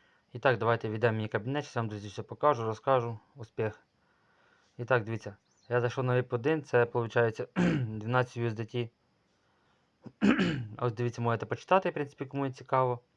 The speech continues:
Я вам і так розкажу. Е, читати не обов'язково. І так,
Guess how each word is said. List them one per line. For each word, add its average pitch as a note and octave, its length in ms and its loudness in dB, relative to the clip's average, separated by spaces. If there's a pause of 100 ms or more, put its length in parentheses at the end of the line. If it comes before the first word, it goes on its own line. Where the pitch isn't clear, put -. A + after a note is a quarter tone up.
(640)
Я B2 140 4
вам A#2 140 2
і A2 40 -4
так F3 200 0
розкажу. C3 540 -2 (340)
Е, A2 360 -4 (2000)
читати B2 340 -6
не A#2+ 80 0
обов'язково. G#2 420 -4
І G2+ 40 -8
так, A2 220 0